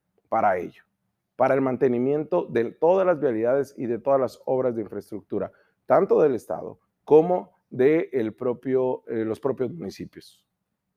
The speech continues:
Hay una omisión muy grande por parte de los gobiernos. Y acá ya no hay cul-, ya no hay por qué echarle culpa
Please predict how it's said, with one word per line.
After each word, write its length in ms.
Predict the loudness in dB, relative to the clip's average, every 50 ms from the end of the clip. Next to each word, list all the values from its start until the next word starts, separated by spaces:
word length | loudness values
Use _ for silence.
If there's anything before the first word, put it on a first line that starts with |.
| _ _ _ _ _ _
Hay 160 | -2 0 2 4
una 120 | 6 4
omisión 520 | 4 4 2 0 0 0 2 2 4 4
muy 200 | 4 4 4 4 4
grande 440 | 2 2 2 2 0 2 2 2 2
por 200 | 0 -6 -4 -4
parte 300 | -6 -6 -6 -4 -4 -2
de 120 | -2 -2
los 140 | -2 -4 -4
gobiernos. 720 | -4 -4 -4 -4 -8 -8 -10 -14 -18 -20 _ _ _ _ _ _ _ _ _ _ _ _
Y 120 | 0 2 2
acá 260 | 2 2 -2 -2 2
ya 160 | 4 4 6
no 120 | 6 4
hay 140 | 2 2 0 -2 _
cul-, 340 | -4 -2 0 0 0 -2 -4
ya 180 | 0 2 2 2
no 100 | 2 0
hay 140 | -2 -2 -2
por 280 | -2 -2 -4 -4 -2
qué 100 | -4 -4
echarle 400 | -6 0 0 0 0 2 -2 -4
culpa 580 | -2 -2 0 0 0 4 4 4 4 4 -4